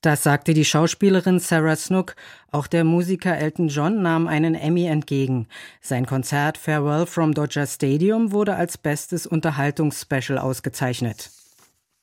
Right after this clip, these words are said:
Am kommenden Samstag moderiert die Schauspielerin Andrea Sawatzki die Veranstaltung Wir sind bei euch, Solidaritätskonzert für Israel in der Berliner Synagoge Riekestraße.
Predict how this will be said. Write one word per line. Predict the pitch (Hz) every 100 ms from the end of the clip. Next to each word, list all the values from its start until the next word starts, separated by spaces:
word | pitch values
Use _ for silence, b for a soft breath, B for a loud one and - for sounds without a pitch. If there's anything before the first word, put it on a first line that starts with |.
| _ _ _ B B B B B B -
Am | 175 175 180
kommenden | 190 208 214 202 165
Samstag | 143 180 - 156 139 143
moderiert | 151 156 151 170 170
die | 165
Schauspielerin | - 165 170 202 190 180 180 180
Andrea | 185 151 156 147 160 151
Sawatzki | 139 127 135 - - 240
die | 196 180
Veranstaltung | 180 147 165 - 156 151 170 165 151
Wir | 160
sind | 147 156 156
bei | 139 139 170
euch, | 185 214
Solidaritätskonzert | 214 196 175 170 170 180 165 - 160 151 151 147
für | 165
Israel | 170 170 - 175 160 156
in | 165 156
der | 151
Berliner | 147 143 147 156 147
Synagoge | 147 143 139 139 147
Riekestraße. | 139 156 180 - - 131 120 127